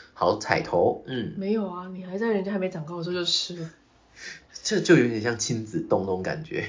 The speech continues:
Speaker 2: 哦。
Speaker 1: <laughs> 好恶，好可怕。好，来，这里要讲，
Speaker 2: 被你这样一讲，我
Speaker 1: 这要讲爆米花哦。你看它爆米花真的爆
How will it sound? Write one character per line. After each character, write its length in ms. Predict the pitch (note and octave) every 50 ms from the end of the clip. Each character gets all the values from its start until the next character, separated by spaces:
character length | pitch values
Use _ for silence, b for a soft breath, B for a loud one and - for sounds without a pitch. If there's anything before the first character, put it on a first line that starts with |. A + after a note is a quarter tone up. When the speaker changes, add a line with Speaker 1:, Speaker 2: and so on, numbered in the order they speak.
| - - -
Speaker 2:
哦。 120 | F3+ F#3+ A3+ - - -
Speaker 1:
<laughs> 180 | A3 - - -
好 220 | A2 G#2 B2 -
恶， 580 | - A#3 - - - - B3 - - B2 C#4+ C4
好 120 | A3 -
可 260 | - C4+ A#3 G#3 G3+
怕。 440 | G3 - A#3+ G3+ - - - - - - - - - - - - - - B B B B B
好， 160 | - D3+ F#3+
来， 200 | G#3+ G3+ G3+ G#3+
这 100 | G#3+ A#3+
里 80 | G3+ -
要 60 | -
讲， 160 | A#3 - - -
Speaker 2:
被 60 | D4+ D#4 D4+ D4+ D#4 E4
你 60 | D4 -
这 100 | A#3 B3+
样 120 | - -
一 20 | -
讲， 160 | F4+ D#4+ -
我 100 | F4 B3+
Speaker 1:
这 40 | A#3+
要 120 | A3 A3+
讲 220 | A3+ F#3 D3+ D3 -
爆 140 | G3+ F3+
米 140 | D#3+ C3+ A2+
花 340 | A#2 B2 C3+ C3 C3 C3 B2+
哦。 160 | A#2+ A#2+ A#2+ A#2+
你 60 | A#2
看 140 | A2+ - E3+
它 80 | F3+
爆 160 | E3 E3+ F3
米 80 | C#3 A#2
花 160 | A2+ B2 C3
真 120 | B2+ C3+ B2+
的 80 | -
爆 400 | - - A#2 G#2 F2+ D#2+ - -